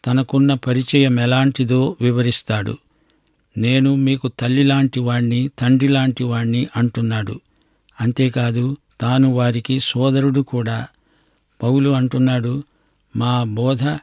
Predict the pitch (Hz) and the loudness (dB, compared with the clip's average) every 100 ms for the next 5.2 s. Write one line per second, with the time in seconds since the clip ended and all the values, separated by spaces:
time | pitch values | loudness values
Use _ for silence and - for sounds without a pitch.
0 | _ _ - 113 123 - 151 139 147 135 | _ _ -4 -2 0 -2 -4 -2 -2 2
1 | 123 120 120 113 123 139 - 123 135 139 | 2 2 0 0 0 0 -2 0 0 0
2 | 147 131 127 120 117 113 110 - _ _ | 0 2 4 2 2 2 0 -4 _ _
3 | _ _ - 113 131 135 135 143 127 117 | _ _ 0 4 6 6 6 4 4 4
4 | 135 135 135 135 139 135 120 127 - 131 | 2 4 4 6 6 2 2 0 2 2
5 | 131 139 | 2 0